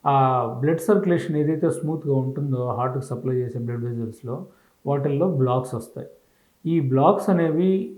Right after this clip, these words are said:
ఒక శాతం వరకు, ఫిఫ్టీ సిక్స్టీ పర్సెంట్ వరకు మనము మందులతో మేనేజ్ చేయొచ్చు. ఎప్పుడైతే అది సెవెంటీ పర్సెంట్ కంటే ఎక్కువైతుందో,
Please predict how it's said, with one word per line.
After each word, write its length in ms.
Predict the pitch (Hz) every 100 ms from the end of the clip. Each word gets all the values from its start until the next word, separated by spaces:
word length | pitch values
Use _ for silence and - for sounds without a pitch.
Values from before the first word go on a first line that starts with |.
| - -
ఒక 180 | 143
శాతం 420 | 151 147 143 165 156
వరకు, 220 | 147 135
ఫిఫ్టీ 320 | - 139 170
సిక్స్టీ 360 | 139 147 - 135
పర్సెంట్ 400 | 139 135 151 151
వరకు 300 | 139 135 156
మనము 400 | 135 139 170 160
మందులతో 380 | 131 131 139 147
మేనేజ్ 500 | 127 117 120 117 117
చేయొచ్చు. 360 | 104 - - _ _ _ _ _ _
ఎప్పుడైతే 480 | 143 135 165 185 202
అది 180 | 185 160
సెవెంటీ 380 | 143 139 151 151
పర్సెంట్ 480 | 139 139 143 139 139
కంటే 260 | 135 127
ఎక్కువైతుందో, 800 | 120 - 143 135 117 110 120 220